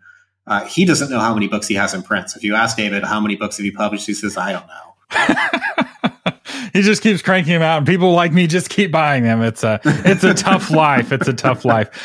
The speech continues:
Speaker 2: <laughs> So, all right. So we talked briefly about Amazon ads, and I totally agree that the advantage of Amazon ads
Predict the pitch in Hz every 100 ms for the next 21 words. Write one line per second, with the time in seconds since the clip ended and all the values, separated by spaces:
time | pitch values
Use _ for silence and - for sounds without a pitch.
0 | - - - 202 175 202 185 135 - -
1 | 170 - 233 233 254 180 208 214 220 220
2 | 202 151 135 131 - 151 143 139 117 110
3 | 98 92 98 123 156 156 170 185 196 180
4 | 139 113 107 98 101 117 127 113 139 151
5 | 151 127 120 117 110 110 107 101 101 101